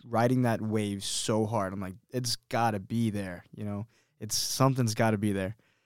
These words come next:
And so what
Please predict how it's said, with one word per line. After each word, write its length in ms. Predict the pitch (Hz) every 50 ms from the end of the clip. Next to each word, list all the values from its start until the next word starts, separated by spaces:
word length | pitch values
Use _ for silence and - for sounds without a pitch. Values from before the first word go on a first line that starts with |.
| _ _ _ _ _ _ _ -
And 760 | 120 117 117 117 113 113 113 110 110 107 104 107 - - - _ _ _ -
so 640 | - - - 147 139 135 131 131 131 127 131 - -
what 600 | - 147 127 120 123 123 131 147 156 170 175 170